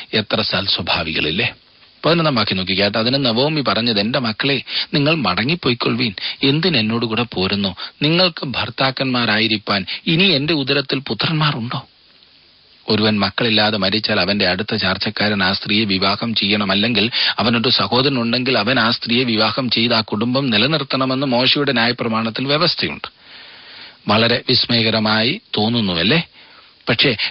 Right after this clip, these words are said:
രൂത്തിന്റെ പുസ്തകം കൂടുതൽ പഠിക്കുമ്പോൾ ഇതൊരു ചാർച്ചക്കാരനായ വീണ്ടെടുപ്പുകാരന്റെ കഥയാണെന്ന് നമുക്ക് മനസ്സിലാക്കുവാൻ കഴിയും. ഇവിടെ നവോമി തന്റെ മരുമക്കളോട് തുറന്ന് സംസാരിക്കുകയാണ്.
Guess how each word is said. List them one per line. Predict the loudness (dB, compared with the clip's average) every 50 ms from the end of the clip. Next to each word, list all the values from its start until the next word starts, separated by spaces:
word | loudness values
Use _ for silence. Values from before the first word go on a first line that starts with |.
| -2 0
രൂത്തിന്റെ | 0 2 2 2 0 2
പുസ്തകം | 2 0 0 0 0 0 0 0 -2
കൂടുതൽ | -2 -2 0 0 2 2 2
പഠിക്കുമ്പോൾ | 0 0 0 0 -2 -2 -2 -2 0 2 2 2 2
ഇതൊരു | 2 2 0 0
ചാർച്ചക്കാരനായ | 0 0 0 0 0 0 -2 -2 -2 0 0 0 2 2 0 0 0 0 2 2 0 0 -2 -2 0
വീണ്ടെടുപ്പുകാരന്റെ | 0 2 4 2 2 0 0 -2 -2 0 0 2 2 0 0 0 0 -2 -2
കഥയാണെന്ന് | -2 -2 -2 -2 0 0 2 2 2 2 0 0 0
നമുക്ക് | 0 0 -2 -2 -4 -4
മനസ്സിലാക്കുവാൻ | -2 0 0 0 0 0 -2 -2 -2 -4 -2 -2 -2 -2 -2 -2
കഴിയും. | -2 -2 -2 -4 -6 -12 -20 _ _ _ -20 _ _ _ _ -20 -20 -20 -20 -16 -6 0
ഇവിടെ | 2 2 4 4 4 4
നവോമി | 2 2 2 2 2 2 2 2 0
തന്റെ | 0 0 0
മരുമക്കളോട് | 0 0 0 0 -2 -2 0 -2 0 0 0 0
തുറന്ന് | 0 0 0 0 0 -2
സംസാരിക്കുകയാണ്. | -2 -2 0 0 0 0 0 0 0 -2 -4 -4 -2 -2 -2 -2 -4